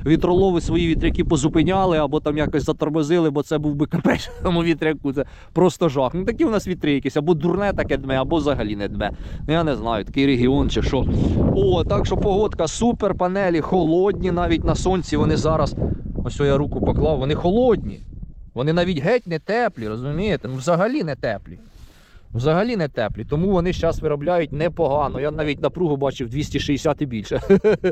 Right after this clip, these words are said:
Ну, в мене просто недобор. Так, ідемо, коротше, дивитися, що там воно показує, все. Так, ось працює мій сонячний колектор, я не знаю,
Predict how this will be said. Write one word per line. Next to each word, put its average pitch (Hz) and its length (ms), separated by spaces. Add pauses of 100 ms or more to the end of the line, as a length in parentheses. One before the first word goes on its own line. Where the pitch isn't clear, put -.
(400)
Ну, 180 100
в 160 40
мене 156 200
просто 156 280
недобор. 147 480
Так, 170 240
ідемо, 226 240
коротше, 196 300
дивитися, 160 440
що 160 140
там 156 140
воно 147 180
показує, 160 560
все. 131 340 (160)
Так, 160 520
ось 175 120
працює 165 460
мій 147 120
сонячний 143 480
колектор, 175 480
я 151 120
не 139 120
знаю, 139 300